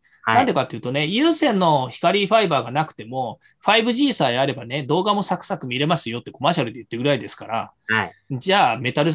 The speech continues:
Speaker 2: メタル線って言わないや、その電話線いらねえじゃんっていう話になるわけですよね。
Speaker 1: うんうんうんうんうんうんうん。
Speaker 2: うん。そう。って言いながらね、その、まあ、話の文脈でいくとちょっとずれちゃうんで、先に言っちゃうんですけどね。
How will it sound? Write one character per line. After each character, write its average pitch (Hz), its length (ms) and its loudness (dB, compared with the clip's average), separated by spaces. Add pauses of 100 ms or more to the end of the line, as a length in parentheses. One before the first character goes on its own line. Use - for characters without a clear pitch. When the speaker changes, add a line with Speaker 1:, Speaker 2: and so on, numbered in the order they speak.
Speaker 2:
メ 131 140 -2
タ 147 100 2
ル 151 40 0
線 143 200 0
っ - 20 -8
て 156 100 0
言 127 280 0
わ 123 60 -4
な 127 100 -4
い 117 40 -6
や、 104 100 -8
そ - 120 -18
の 107 60 -14
電 147 180 4
話 180 80 4
線 175 240 2
い 135 60 2
ら 143 100 4
ね 180 120 4
え 165 40 6
じ 127 80 -2
ゃ 104 80 -2
ん 101 40 -14
っ - 20 -20
て - 160 -14
い 104 40 -10
う 107 40 -10
話 123 260 -8
に 117 60 -10
な 131 100 0
る 120 60 -4
わ 95 80 -12
け 92 80 -20
で - 60 -20
す - 120 -20
よ 107 60 -18
ね。 143 160 -16
Speaker 1:
う 120 100 -6
ん - 20 0
う 120 40 2
ん - 20 2
う 110 40 2
ん - 20 2
う - 0 -
ん 98 60 -2
う - 20 -2
ん 101 640 -4
う 92 500 -14
ん 82 120 -18
う - 20 -18
ん。 - 20 -14
Speaker 2:
う 90 40 -14
ん。 85 40 -18
そ 113 300 -10
う。 - 20 -20
っ - 60 -20
て 320 140 0
言 294 140 2
い 294 60 0
な 294 140 4
が 285 100 2
ら 285 100 2
ね、 294 300 -2
そ 226 160 -4
の、 208 400 -2
ま 131 280 0
あ、 - 40 -8
話 175 360 -2
の 196 100 2
文 185 140 0
脈 190 220 0
で 185 60 4
い 175 80 4
く - 80 -20
と 175 80 -6
ち 165 80 -6
ょ 160 60 -2
っ - 20 -18
と 117 100 -14
ず 135 140 -2
れ 143 140 0
ち - 120 -12
ゃ 110 40 -8
う 101 60 -14
ん 95 40 -18
で、 107 80 -14
先 139 280 -2
に 143 80 0
言 143 60 -4
っ - 20 -20
ち - 100 0
ゃ 131 60 0
う - 20 -8
ん - 20 -14
で 104 60 -16
す - 80 -18
け - 100 -20
ど - 60 -20
ね。 147 200 -8